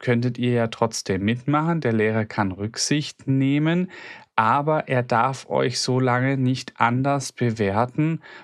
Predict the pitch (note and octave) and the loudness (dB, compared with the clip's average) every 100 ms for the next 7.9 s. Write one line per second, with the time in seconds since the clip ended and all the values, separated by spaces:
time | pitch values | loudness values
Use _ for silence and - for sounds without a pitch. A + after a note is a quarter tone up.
0 | _ B2+ A#2+ A2 - A#2+ B2+ C3 B2 - | _ -6 -2 -2 0 0 2 0 -4 -6
1 | A#2+ A#2 A2+ G#2 G#2+ - G#2+ A2+ A2+ A#2+ | -4 -2 -2 -2 -2 -2 0 0 -4 -4
2 | G#2 G2 - F#2+ F#2 - A#2 B2+ C3 C#3 | -2 -4 -4 -4 -4 -2 0 2 0 0
3 | C#3+ D#3 - A#2 A#2+ - B2+ B2 - A#2+ | 0 0 -2 0 -2 0 -2 -2 -2 2
4 | B2 D3+ E3+ D#3+ C#3 C3+ C3 C3 C3 C3 | 2 2 0 -2 -2 -2 0 0 0 0
5 | - A2 A2 B2+ C#3+ C3+ - C#3 C#3 C#3 | 0 0 0 2 0 -2 -2 -2 2 2
6 | D3+ B2+ A#2+ A#2+ A2+ A#2 - - C3+ G#2+ | 2 0 2 2 2 0 -6 -6 2 2
7 | A2 A2 C3 B2+ B2+ D#3+ D3 - | 2 -2 0 0 -2 -2 -2 -4